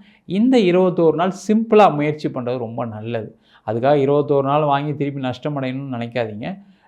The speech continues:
நீங்க இந்த காலகட்டத்துல பண வரவுகள் உண்டு, திடீர் அதிர்ஷ்டங்கள், யோகங்கள் உண்டு.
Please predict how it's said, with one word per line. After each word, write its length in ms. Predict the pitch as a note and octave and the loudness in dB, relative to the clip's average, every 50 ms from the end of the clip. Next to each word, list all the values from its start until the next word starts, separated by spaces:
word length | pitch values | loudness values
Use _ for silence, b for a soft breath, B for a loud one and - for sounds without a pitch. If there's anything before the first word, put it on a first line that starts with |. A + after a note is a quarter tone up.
| b _ | b _
நீங்க 200 | A#2+ A#2 A#2 A2+ | -8 -8 -8 -6
இந்த 280 | A2 A#2+ C3 C3 B2+ | -6 -6 -4 -4 -4
காலகட்டத்துல 760 | A2+ C#3 D3 F3 G3+ G#3+ G#3+ F#3+ E3+ D#3 D#3+ F#3 G3+ G3 - - - | -2 0 0 2 4 4 4 4 2 0 0 -4 -4 -6 -8 -4 0
பண 340 | D#3 D#3+ F3+ G#3+ A#3 A#3 | 2 2 4 4 4 4
வரவுகள் 460 | G#3 F3 D#3+ D3+ D#3+ F3 F3 F3 E3 D3 | 4 4 6 6 6 4 4 2 2 2
உண்டு, 320 | C3 B2 A#2 A2+ - - _ C#3 | 0 -2 -6 -8 -12 -14 _ -4
திடீர் 400 | C3 E3 G3 F#3 G#3+ A#3+ B3 A#3+ | -2 0 0 2 2 2 2 2
அதிர்ஷ்டங்கள், 920 | G#3+ - C3+ C#3 D3 D#3+ G3+ G3 G3+ - G3+ F#3+ F3+ D3 C#3+ D#3+ E3+ D#3+ C#3 | 2 4 4 2 4 2 0 0 0 2 2 2 2 2 0 0 -2 0 -2
யோகங்கள் 600 | B2+ C3 C3+ C#3+ C#3+ C#3 C3 A#2+ A2+ A#2+ C3 B2+ | -2 0 0 2 2 0 0 -2 -4 -6 -6 -6
உண்டு. 440 | A2+ A2 A2 A2+ G#2+ A2 A#2+ - | -6 -8 -10 -10 -12 -12 -14 -16